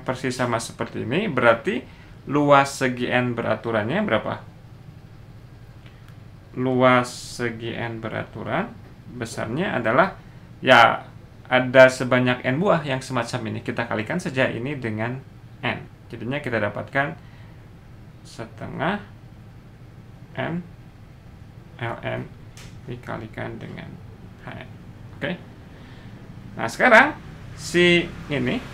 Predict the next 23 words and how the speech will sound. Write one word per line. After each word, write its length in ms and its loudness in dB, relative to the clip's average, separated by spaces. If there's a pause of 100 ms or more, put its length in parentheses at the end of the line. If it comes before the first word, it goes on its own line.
(360)
apa? 320 4 (1120)
N 240 8
dikali 560 2
L 160 2
N 240 0
itu 160 -4
apa? 320 2 (400)
Itu 160 -6
sama 320 4
aja 160 4
dengan 480 2 (400)
panjang 560 4
L 160 4
N 320 0
ini 160 0
dikalikan 480 2
n 160 -2
buah. 240 0 (560)
Berarti 140 -6 (100)
itu 80 -2
sama 320 2
aja 160 4
dengan 320 2